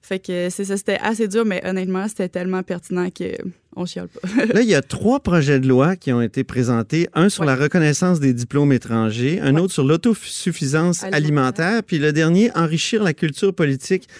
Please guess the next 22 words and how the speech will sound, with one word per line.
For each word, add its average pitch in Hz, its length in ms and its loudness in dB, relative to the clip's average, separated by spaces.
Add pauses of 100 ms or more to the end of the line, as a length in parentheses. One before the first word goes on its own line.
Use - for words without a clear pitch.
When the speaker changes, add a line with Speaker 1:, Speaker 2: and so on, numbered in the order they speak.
(140)
Speaker 2:
Le-, 143 180 -2
lequel, 185 500 0
euh, 127 400 0
as-tu, 143 680 -4
euh, 123 60 0
préféré ? 139 440 -6
Lequel, 175 320 0
quel 214 160 2
sujet 170 380 -4
te, 127 500 -8
t'a - 160 -6
le 127 60 -4
plus 196 240 -4
intéressé, 156 520 -4
Josiane ? 110 400 -2
Speaker 1:
Hmm. 180 180 -8 (440)
Bonne 196 260 -8
question. 185 540 -10
<laughs> 190 200 -2
Je, 233 500 2 (340)
peut-être, 240 280 -4
je, - 60 -12